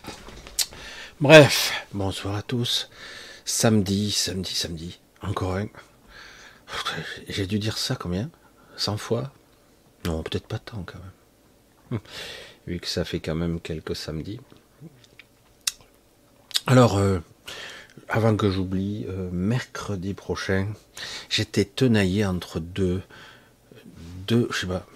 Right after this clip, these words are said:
bon, j'ai, j'essaie de suivre l'inspiration, hein, c'est pas toujours évident, mais j'étais tenaillé devant deux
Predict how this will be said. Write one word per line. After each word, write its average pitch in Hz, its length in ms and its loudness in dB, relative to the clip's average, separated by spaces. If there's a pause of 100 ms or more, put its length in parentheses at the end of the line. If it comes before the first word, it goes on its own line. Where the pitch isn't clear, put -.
(160)
bon, 85 100 -6
j'ai, - 220 -10
j'essaie 92 300 -4
de - 40 -8
suivre 101 480 -6
l'inspiration, 92 880 -6
hein, 107 140 -8
c'est - 160 -10
pas 82 120 -8
toujours 87 240 -8
évident, 98 260 -10 (500)
mais 101 80 -6
j'étais 107 300 0
tenaillé 120 400 4
devant 107 500 -2 (600)
deux 139 400 6